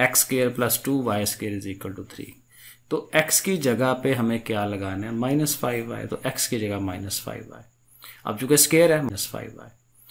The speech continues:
अब चूँकि स्क्वायर है, माइनस खत्म हो जाएगा, फ़ाइव स्क्वायर के स्क्वायर लें, पच्चीस, पच्चीस वाई स्क्वायर, और पच्चीस और दो कितना हो जाएगा, सत्ताईस। सत्ताईस को उधर ले जाएं, ओवर में चला जाएगा, तीन से सत्ताईस को काटें, नौ,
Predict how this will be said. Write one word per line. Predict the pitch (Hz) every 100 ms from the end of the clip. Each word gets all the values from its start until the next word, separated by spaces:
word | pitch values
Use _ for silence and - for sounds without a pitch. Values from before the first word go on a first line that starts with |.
| - -
अब | 110
चूँकि | 104 131
स्क्वायर | 143 - 160 165
है, | 151
माइनस | 110 107 110
खत्म | 117 110 120
हो | 120
जाएगा, | 117 113 113
फ़ाइव | 110 101
स्क्वायर | - 110 107
के | 107 104
स्क्वायर | - 107 104
लें, | 98 90
पच्चीस, | 110 107 117 110 -
पच्चीस | 107 101 101 113
वाई | 110
स्क्वायर, | 107 - 117 - - - - -
और | 120 110
पच्चीस | 117 - 123 127
और | 117
दो | 113 113
कितना | 110 107 107
हो | 95
जाएगा, | 90 90
सत्ताईस। | - 107 - 117 123 - - - -
सत्ताईस | 117 113 104 98
को | - 98
उधर | 110 131
ले | 127 123
जाएं, | 120 120 117
ओवर | 107 101 104
में | 113
चला | 113 110 110
जाएगा, | 107 107 104 101 107
तीन | 120 113
से | 113 113
सत्ताईस | 117 107 98 95
को | 104
काटें, | - 90 101 92
नौ, | 92 107